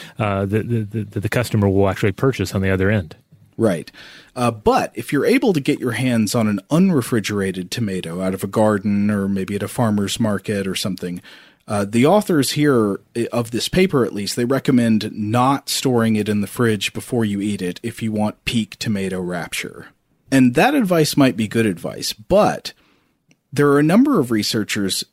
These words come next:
Speaker 2: who would say that this, this type of answer is actually looking at the question a little too narrowly and in a way that's not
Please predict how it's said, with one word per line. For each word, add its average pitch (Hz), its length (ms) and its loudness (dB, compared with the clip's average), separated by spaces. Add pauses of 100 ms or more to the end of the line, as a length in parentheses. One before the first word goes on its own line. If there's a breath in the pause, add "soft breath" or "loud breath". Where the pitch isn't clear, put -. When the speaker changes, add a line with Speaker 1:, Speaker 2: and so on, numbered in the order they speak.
Speaker 2:
who 123 360 2
would 120 240 0
say 170 320 2
that 135 240 0
this, 143 640 0
this 123 320 -2
type 196 260 0
of 135 100 2
answer 117 260 2
is 101 80 0
actually 160 300 2
looking 127 420 2
at 117 120 -2
the 120 60 -4
question 117 460 0
a 107 60 0
little 107 260 -2
too 113 180 -6
narrowly 90 680 -4
and 101 100 -2
in 110 140 4
a 113 40 2
way 110 220 2
that's 104 280 -4
not 120 340 2